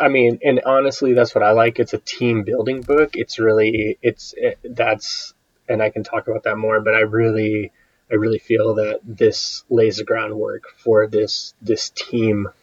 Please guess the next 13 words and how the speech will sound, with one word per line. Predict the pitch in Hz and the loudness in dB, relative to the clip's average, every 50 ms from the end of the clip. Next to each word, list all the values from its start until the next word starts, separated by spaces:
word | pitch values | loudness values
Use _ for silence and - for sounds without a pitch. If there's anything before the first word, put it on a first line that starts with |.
| _ _ _ _ _ - | _ _ _ _ _ -6
as | 123 117 107 107 101 - - | 0 2 4 4 4 4 2
they're | 110 101 101 - | 2 2 2 2
starting | - - 104 104 101 101 | 2 2 2 2 2 0
to | 101 98 | -6 -4
build | 95 107 107 110 107 113 | -2 0 0 0 0 0
up, | 107 104 104 - _ _ _ _ _ _ _ _ | 0 -2 -2 -4 _ _ _ _ _ _ _ _
and | 117 110 107 104 107 107 107 104 101 - _ - | 2 4 4 4 2 -2 -4 -6 -10 -10 _ -6
you | 110 104 104 | -4 -4 0
get | 104 - 107 - _ _ - | 2 0 0 0 _ _ -4
that | - 104 - - | -2 -2 -2 -4
feeling | - - - 107 104 107 107 107 110 107 | -8 -6 -2 0 0 0 0 -2 -2 -2
that | 104 104 - | -4 -4 -2
they're | - 101 101 101 98 - - | -2 -4 -2 -4 -4 -8 -10